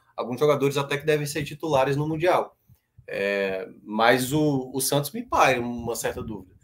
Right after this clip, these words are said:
Se perde pro Atlético Paranaense, não sei, o Fortaleza jogando mais leve lá na Vila Belmiro. Ano passado o Fortaleza ganhou na Vila Belmiro, né? Até foi a única vez que o Fortaleza ganhou lá. Mas eu não vou duvidar, não.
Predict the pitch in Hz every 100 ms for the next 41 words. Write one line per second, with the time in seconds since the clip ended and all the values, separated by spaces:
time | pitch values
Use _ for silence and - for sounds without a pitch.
0 | - - - - 160 196 196 202 180 160
1 | 160 156 139 120 113 165 202 - - -
2 | _ _ _ - - - 139 - 160 151
3 | 147 131 135 139 139 139 139 135 131 -
4 | 117 151 127 123 127 127 131 127 127 165
5 | 160 156 165 165 - 196 196 202 202 262
6 | 214 156 135 131 131 131 120 104 101 -
7 | _ _ _ _ - 101 127 143 160 -
8 | 131 139 147 160 151 165 156 160 156 165
9 | 180 131 - _ _ _ _ - - 95
10 | 110 131 160 175 202 208 240 359 226 147